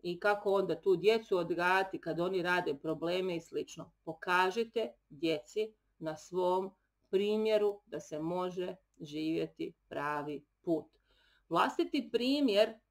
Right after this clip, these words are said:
je puno jači nego neke riječi koje ćete vi nekome reći ili neke zabrane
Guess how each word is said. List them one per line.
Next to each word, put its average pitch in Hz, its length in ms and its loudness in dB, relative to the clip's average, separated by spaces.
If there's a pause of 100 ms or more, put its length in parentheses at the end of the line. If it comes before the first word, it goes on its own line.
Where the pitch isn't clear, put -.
je 165 320 -2
puno 311 280 4
jači 233 720 4
nego 180 300 0
neke 202 400 2
riječi 196 500 0
koje 156 200 -2
ćete 165 260 -6
vi 170 140 -4
nekome 147 420 -4
reći 220 400 -4 (840)
ili 180 200 0
neke 170 280 -2
zabrane 180 760 0